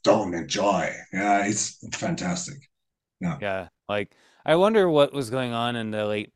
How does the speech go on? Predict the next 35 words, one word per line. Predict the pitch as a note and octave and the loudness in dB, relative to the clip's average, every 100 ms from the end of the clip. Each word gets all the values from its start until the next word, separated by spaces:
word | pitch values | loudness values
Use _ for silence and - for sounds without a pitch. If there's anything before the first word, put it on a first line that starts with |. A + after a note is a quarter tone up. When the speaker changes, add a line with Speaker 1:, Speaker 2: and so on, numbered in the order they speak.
| _ | _
Speaker 2:
you | A#2 | -10
know, | G#2 | -6
the | G2 | 4
late | B2+ D#3+ | 6 8
nineties | B2+ D3 C3+ G2+ | 6 6 4 4
was, | G2+ | 4
like, | G#2 G2 - - - _ _ _ _ - - _ - | 4 2 -2 -20 -20 _ _ _ _ 0 0 _ 0
a | G#2 | 2
lot | G2+ A2+ A#2+ A#2 | 4 8 8 8
of | A2 | 6
satanic | F2+ A2+ G#2+ A2 G#2+ G2+ - | 4 2 4 4 4 2 0
movies, | G2+ F2+ F2+ E2 | -6 -4 -6 -6
you | F#2 | -6
know. | F#2 | -6
I | |
think | G2 B2 | -2 2
maybe | C3+ B2+ | 4 4
it | |
was | B2 | 4
that, | G#2+ G#2 - | 4 0 0
that | G#2+ G2 - _ _ _ _ _ _ _ _ _ _ _ _ | -2 -2 -8 _ _ _ _ _ _ _ _ _ _ _ _
it, | A2 A2 G#2 - - | -2 -2 -4 -10 -2
end | C3 A#2 | 0 4
of | A2+ G2 | 4 4
the, | A2 G#2+ G#2 | 6 6 4
in, | A2+ A2 G#2+ | 0 -2 0
you | G#2+ | 0
know, | G2+ F#2+ F2+ _ | 2 0 -4 _
two, | - C3 A#2+ A2+ - - | 4 6 8 6 2 -6
two, | - B2 A#2+ | 2 4 4
um, | A2 G2+ G2 | 4 4 4
Speaker 1:
Millennium. | G2+ G2+ G2+ A2+ A#2+ - | 4 2 2 0 -2 -6
Yeah. | - | 0
Speaker 2:
millennial, | A#2 A#2 A#2 A#2 A2+ A2 G#2+ | 6 6 6 6 6 6 6
Speaker 1:
Two. | - | 4